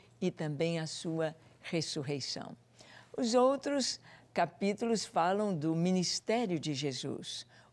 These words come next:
o que ele fez, o que ele ensinou, a quem ele curou, mas um terço nós temos ali a crucificação,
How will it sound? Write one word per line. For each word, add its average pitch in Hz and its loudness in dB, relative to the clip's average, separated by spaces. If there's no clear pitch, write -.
o 180 2
que - 0
ele 156 2
fez, 170 0
o 156 -4
que - -4
ele 175 2
ensinou, 165 0
a 208 2
quem 202 2
ele 170 0
curou, 165 0
mas 160 0
um 202 2
terço 185 -4
nós 156 -2
temos 156 -2
ali 156 -4
a 156 -4
crucificação, 156 -2